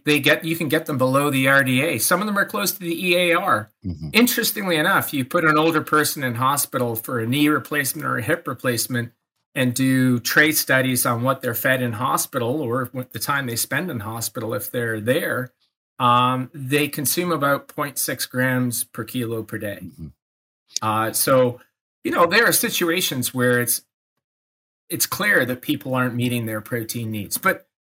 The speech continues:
Speaker 1: I, I'm not saying on a population level, a-, and, and this is where the nuance is sort of lost, is that there's rife protein deficiency.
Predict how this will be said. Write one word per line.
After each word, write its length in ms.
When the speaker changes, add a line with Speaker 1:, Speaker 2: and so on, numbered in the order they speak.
Speaker 1:
I, 460
I'm 140
not 200
saying 280
on 80
a 60
population 840
level, 420
a-, 180
and, 300
and 200
this 180
is 120
where 240
the 400
nuance 600
is 120
sort 160
of 120
lost, 480
is 240
that 220
there's 520
rife 360
protein 420
deficiency. 720